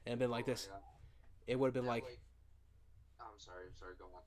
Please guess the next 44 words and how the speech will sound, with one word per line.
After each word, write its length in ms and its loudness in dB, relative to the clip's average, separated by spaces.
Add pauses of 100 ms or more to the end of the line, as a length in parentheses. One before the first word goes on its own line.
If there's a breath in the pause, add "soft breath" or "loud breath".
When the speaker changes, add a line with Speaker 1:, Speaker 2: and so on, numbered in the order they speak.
Speaker 1:
No, 180 12
no, 80 12
go 100 12
ahead, 140 12
go 100 8
ahead. 100 6 (1120)
Speaker 2:
I 100 -2
was 120 -6
gonna 180 -8
say, 160 -4 (220)
if 80 -14 (420)
we 80 -18 (180)
lose 180 -14 (120)
Candyman, 600 -12 (220)
I'm, 60 -8 (260)
I'm 120 -8
gonna 180 -12 (300)
bawl 260 -2
my 60 -6
eyes 340 -6
out, 160 -12
bro. 240 -8 (400)
Speaker 1:
Tony 300 8
Todd? 280 10
Oh 140 12
my 140 12
God, 260 10
I'll 100 12
be 120 6
so 240 8
pissed. 440 4 (680 soft breath)
<laughs> 80 12 (1300 loud breath)
Like, 120 8
I 140 12
would 100 8
be 60 6
Speaker 2:
He's, 80 4
Speaker 1:
so 100 4
Speaker 2:
like, 140 0
the 60 -8 (200)
nicest 400 -12
person 300 -12 (100)
you'll 160 -14 (120)
ever 160 -14